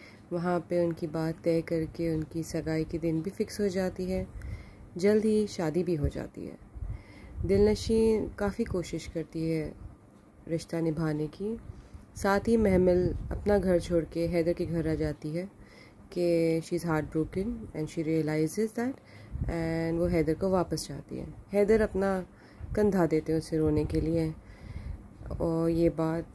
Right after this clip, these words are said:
दिलनशीन को बिल्कुल पसंद नहीं आती है। जब वो वापस घर आती है तो उनके गैरतदार ब्रदर घर पे होते हैं। हर सीरियल में एक भाई ऐसा ज़रूर होता है जिनकी गैरत जाग जाती है, तो वो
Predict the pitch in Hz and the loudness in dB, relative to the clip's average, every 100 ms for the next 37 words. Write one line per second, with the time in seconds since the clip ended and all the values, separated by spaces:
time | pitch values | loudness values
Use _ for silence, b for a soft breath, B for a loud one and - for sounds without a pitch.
0 | - 160 165 165 170 165 170 170 - 185 | -4 0 2 2 0 0 2 2 2 0
1 | 214 214 185 156 - - - - - - | 0 4 4 4 0 -10 -10 -8 -8 -10
2 | - B B B B B B B - 170 | -6 B B B B B B B -16 0
3 | 202 190 196 196 214 190 214 214 202 180 | 2 4 4 4 2 0 2 4 4 2
4 | - 175 180 175 180 180 175 - 175 175 | 0 0 2 2 4 4 2 0 0 0
5 | 165 - - - - 151 185 185 185 - | -2 -6 -16 -12 -4 6 6 8 4 4
6 | 175 170 156 - 156 175 175 165 170 156 | 0 0 -2 -6 2 4 4 4 0 0
7 | 165 160 160 170 170 185 185 185 190 175 | 0 0 0 -2 -2 0 0 0 4 4
8 | 170 165 151 160 160 160 165 156 160 202 | 6 4 4 2 2 2 2 2 4 4
9 | 202 170 165 160 156 160 156 156 160 151 | 4 2 2 0 2 0 -2 -2 0 0
10 | 151 - 147 143 160 - 160 156 185 180 | -2 -2 -2 -2 -6 -6 -6 -6 -6 -4
11 | 170 165 | -2 -2